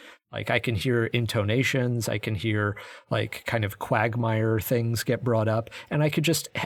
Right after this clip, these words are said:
you know, meander over there at a time to, like, diffuse a question or make things progress, you know, in two minutes instead of ten minutes, um, to just facilitate those things.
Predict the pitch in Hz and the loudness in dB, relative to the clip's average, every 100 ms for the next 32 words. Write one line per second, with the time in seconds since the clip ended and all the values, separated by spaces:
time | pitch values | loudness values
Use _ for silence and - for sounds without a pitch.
0 | - _ _ _ 156 123 120 - _ - | -8 _ _ _ -2 0 -2 -6 _ -12
1 | 135 147 127 127 120 117 123 127 120 156 | -8 -2 2 4 4 4 4 2 4 2
2 | 139 113 107 107 110 120 123 120 117 240 | 4 2 2 2 0 0 2 2 0 -2
3 | 302 131 113 127 113 113 - 110 143 131 | 0 0 0 0 0 0 -4 -2 2 4
4 | 123 127 - 127 - - 120 113 113 120 | 4 0 2 2 2 0 0 0 -2 0
5 | 110 101 - - - - 147 120 117 - | 2 0 -4 -18 -20 -6 0 0 0 -2
6 | 120 113 - - 120 117 107 117 - - | 0 -2 -4 -2 -2 2 4 4 2 -2
7 | - _ - 123 104 101 - _ _ _ | -4 _ -4 0 0 -2 -8 _ _ _
8 | 127 110 107 107 - _ _ - 143 131 | -6 -2 0 -2 -6 _ _ -2 0 2
9 | 127 123 - 113 107 - 110 107 104 131 | 0 0 -2 -2 0 0 0 0 0 0
10 | 123 127 123 123 - - - - - _ | 2 0 0 -2 -4 -6 -8 -20 -20 _
11 | - 123 113 113 110 117 - - 151 165 | -6 0 2 2 -2 -4 -8 -2 2 2
12 | - 147 - 143 147 120 110 - 120 - | 2 0 2 4 2 2 0 0 -2 0
13 | 131 139 | -2 -2